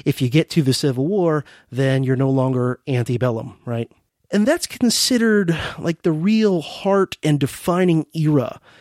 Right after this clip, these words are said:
of slavery as a peculiarly Southern American institution. It's when slavery in America reached its height in every measurable way. Numbers of slaves, geographic extent of slavery,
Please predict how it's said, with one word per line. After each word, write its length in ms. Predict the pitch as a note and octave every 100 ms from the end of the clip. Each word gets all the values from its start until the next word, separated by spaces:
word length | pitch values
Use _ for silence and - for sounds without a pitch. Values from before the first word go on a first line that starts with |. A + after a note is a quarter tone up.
| _ _
of 320 | - C3 C3+ B2
slavery 720 | - D3+ D3+ D#3 C3+ B2+ A#2+
as 160 | A#2+
a 60 | B2+
peculiarly 1120 | - C3+ - G#3 G#3+ G#3 F#3 E3+ D#3+ D#3 D3 - _ -
Southern 720 | - - F3+ F3 F3 E3+ -
American 880 | C3+ C3 C3 C#3 C3 C3+ A#2+ A#2+ A2 _ -
institution. 760 | C3+ - A#2 - A#2 - - - _ _ _ _ -
It's 220 | F3+ -
when 160 | F#3+ G3
slavery 540 | - G3+ A3 A3 A#3
in 80 | A3+
America 420 | F3 F3 F3 E3
reached 400 | C3+ C#3 E3 -
its 180 | B2+ -
height 500 | - - F3 C3 - - - - _ _ _
in 500 | E3 D3+ C#3+ C3+ C#3 -
every 240 | F#3+ G#3
measurable 480 | E3 D#3+ D3+ C#3+ C#3
way. 300 | F#3 C3 -
Numbers 500 | B2+ C#3 E3 D#3+ D#3
of 120 | E3+
slaves, 520 | - C3+ D3 D3 C#3+ B2
geographic 720 | D3 B2 A2 C#3 D3+ D#3 D#3+
extent 500 | D3 - D3 C#3+ C#3+
of 100 | C#3+
slavery, 680 | - C#3 C#3+ C#3 C#3 C3+